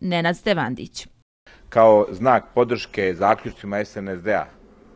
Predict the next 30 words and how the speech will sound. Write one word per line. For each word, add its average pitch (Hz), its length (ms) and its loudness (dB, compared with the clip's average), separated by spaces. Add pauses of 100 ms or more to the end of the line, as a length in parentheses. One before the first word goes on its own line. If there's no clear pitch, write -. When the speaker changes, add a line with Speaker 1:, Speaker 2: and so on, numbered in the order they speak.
(380)
Speaker 2:
koji 101 240 -4
govore 101 520 -2 (100)
o 90 420 -6 (160)
zaštiti 104 480 -2
Republike 98 460 -10
Srpske 95 360 -10
i 92 40 -10
njenim 95 260 -8
pravima, 120 580 -2 (1160)
uputi 123 460 -6
i - 20 -4
naš 123 240 2
dokumenat 104 600 -6
koji 98 220 -6
je 95 60 -4
sadržan 101 400 -4
u 98 60 -8
našim 113 300 -6
deklaracijama, 104 840 -4 (200)
koji 98 220 -6
govori 101 520 -2
o 90 100 -12
pravima 104 600 -2 (960)
Republike 113 520 -8
Srpske 117 400 -8
utemeljeni 107 540 -4
na 92 140 -10
povelji 107 360 -2
Ujedinjene 101 380 -4
na-, 120 260 -2